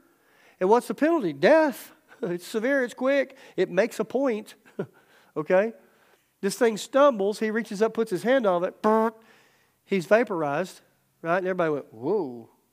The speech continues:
I guess God really meant that." It wasn't meant to be personal. God set these laws in order, and he said, "They're gonna be followed out."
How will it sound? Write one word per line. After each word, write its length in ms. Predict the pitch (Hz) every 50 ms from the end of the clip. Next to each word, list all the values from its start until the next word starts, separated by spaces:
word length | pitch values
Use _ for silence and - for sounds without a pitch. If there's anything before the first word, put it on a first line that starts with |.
| _ _ _ _ _ _ _ _ _ _ _ _ _ -
I 140 | 160 147
guess 260 | 139 147 156 147 - -
God 220 | - 147 143 139
really 240 | 139 151 151 147 147
meant 240 | 175 262 320 - -
that." 240 | - 147 131 - _ _ _ _ _ _ _ _ _ _ _ _ _ _ _ _ _ _ _ _ _
It 80 | - 165
wasn't 420 | 175 226 285 285 - 302 226 -
meant 280 | 175 170 196 240 240 -
to 80 | 247
be 120 | 190 175 151
personal. 640 | - - 165 240 302 - - 160 147 135 143 180 _ _ _ _ _ _ _ _ _ _ _ _ _ -
God 140 | 131 135 131
set 320 | - - - 156 143 -
these 160 | 196 196 190 190
laws 260 | 196 202 220 220 240
in 80 | 269
order, 280 | 233 180 160 156 151 185
and 80 | 202 - _ _ _ _ _ _ _ _ _ _ -
he 100 | 143 135
said, 280 | - 147 139 127 127
"They're 120 | 143 139 143
gonna 160 | 160 156 151
be 80 | 170 165
followed 340 | - 165 160 180 190 185
out." 400 | 214 240 226 165 - _ _ -